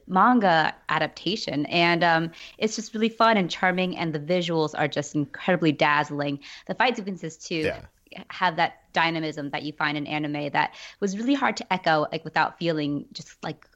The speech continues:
Speaker 1: overly cartoonish. But it's just a beautiful, um, like, s-, visually splendid movie to behold.
Speaker 2: Yeah, uh, and you can read that review also on slash film dot com.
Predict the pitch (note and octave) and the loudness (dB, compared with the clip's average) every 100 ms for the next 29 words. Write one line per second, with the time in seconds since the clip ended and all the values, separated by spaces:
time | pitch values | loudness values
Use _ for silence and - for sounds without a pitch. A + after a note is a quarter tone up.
0 | - F3 E3 D#3+ D#3 D3 - - - - | 0 2 4 2 2 -2 -2 -4 -2 -4
1 | - D3 - - - - F#3 F#3 F#3 F3 | 2 2 0 -16 -10 2 2 2 -4 -4
2 | E3 E3+ D#3+ D#3 D3+ D3 - D3 C#3 C#3 | 0 0 2 2 4 2 2 2 4 2
3 | C#3 - D3 - - - - F3+ F3 D#3+ | -2 -2 -8 -8 -14 -14 0 4 4 4
4 | D#3 - D#3+ C#3+ C#3+ C#3 C#3 - C3 - | 2 0 0 2 0 -2 -4 -6 -6 -6
5 | - - A2+ E3 - A2 D#2+ - - G#2 | -4 -4 -4 -8 -6 -4 -4 -8 -4 0
6 | G#2 A2+ A#2 B2 B2 A2+ A2+ A2+ G#2+ A2+ | 2 2 0 2 2 4 4 2 0 0
7 | F#2+ G#2+ - A2+ G#2 A2 G#2+ G#2+ G#2 G#2+ | 2 0 2 0 2 2 2 0 0 0
8 | A2+ A2 | 2 2